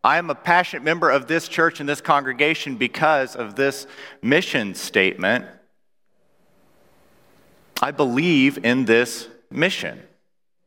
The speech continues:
Well, where do we get the idea? Where did we get the idea of that mission statement as our, as our church? Well, it's a great question. It comes from what we call the Great Commission, as Christians know it. It's, um, the New Testament in Matthew, the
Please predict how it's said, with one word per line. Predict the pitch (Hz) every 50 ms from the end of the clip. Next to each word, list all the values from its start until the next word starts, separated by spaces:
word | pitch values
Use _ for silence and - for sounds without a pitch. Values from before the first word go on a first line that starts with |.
| -
Well, | 127 147 147
where | 175 196
do | 202 208
we | 208 185
get | 139 180 214 214
the | - 160 127
idea? | 110 104 98 98 101
Where | 107 147 185
did | 185 185 165
we | 175 156
get | 127 117 165 185 180 - - - - - - - -
the | - 151
idea | 143 135 131 165 180 170
of | 135
that | 135 139 127 104
mission | 113 131 175 202 - - 151 127 113
statement | - - - 160 170 202 190 127 123 120 120 120
as | 123 120 131
our, | 131 131 131 127 123 - - - - - - _ _ _ _ -
as | - 123 113 127
our | 123 117
church? | 117 - - - 190 - 120 - - - - - - - - - _ _ _ _ _ _ _ _ _ _ _ _ _ _ -
Well, | 98 120
it's | 127 -
a | -
great | 107 151 135 131
question. | - 185 185 196 - - 147
It | -
comes | - 170 156 135
from | - 156 151
what | 151 143
we | 139 156
call | - - 156 151
the | 127
Great | 117 104 131 160 185 196 - -
Commission, | - 156 131 120 120 - - 139 147 143
as | 123 117 - - - - - - - -
Christians | - 175 160 - - 156 139 110 117
know | 127 123 123 135 156
it. | 175 185 -
It's, | 131 135 135 131 - - -
um, | 143 135 127 123 123 120 117 104 95
the | 98 123
New | 135 151 165
Testament | 160 - 170 151 151 - - 165 180 170 156
in | 135 123 127
Matthew, | 135 139 143 151 - - 165 165 175 170
the | 131 123 120 110